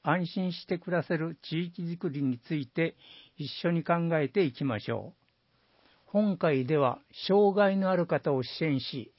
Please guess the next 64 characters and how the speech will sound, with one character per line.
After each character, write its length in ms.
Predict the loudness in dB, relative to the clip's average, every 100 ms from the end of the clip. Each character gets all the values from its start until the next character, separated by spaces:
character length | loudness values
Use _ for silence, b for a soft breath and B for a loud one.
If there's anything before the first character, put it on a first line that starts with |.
| -4
障 200 | 2 2
害 200 | 4 4 4
に 160 | -2
つ 160 | -2 -2
い 140 | -2
て 140 | -2 0
の 140 | 0
理 140 | -2
解 280 | 0 0 2
を 80 | -2
広 280 | -2 -2 0
げ 80 | -2
る 120 | -2
た 160 | -2
め、 240 | 0 -2 -4 _ b b b -10
以 80 |
下 140 | -4 -2
の 140 | -2
取 200 | -4 -8
り 40 | -6
組 200 | -4 0
み 100 | 0
を 240 | 0 -2
行 120 | -2 -2
っ 80 | -4
て 220 | _ 0
い 80 | 0
ま 140 | 0
す。 60 | -6 -14 _ _ _ _ _ _ _ _ _ -10
障 260 | 0 2 4
害 220 | 6 4
の 160 | 4 2
あ 40 |
る 100 | 0
方 260 | 0 -2 -2
の 120 | -4
暮 200 | -4 0
ら 60 | 0
し 160 | 0
を 100 | -2
支 120 | 0 -2
え 60 | 2
る 200 | 2 0
た 140 | -4
め 120 | -4 -6
に、 200 | -8 -12 _ b b b b b b -2
ガ 160 | 0
イ 80 | 2
ド 140 | 2 0
ヘ 100 | 0
ル 120 | 0
プ 140 | -2
事 160 | -4 -2
業、 300 | -2 -2 -6 _ _
視 180 | -18 -2
覚 280 | -2 0 -2
に 200 | -2 -6 0
障 240 | 4 6
害 240 | 6 4 2
の 140 | 0
あ 60 | 0
る 80 |
方 320 | -2 -2 0 2
が 220 | 0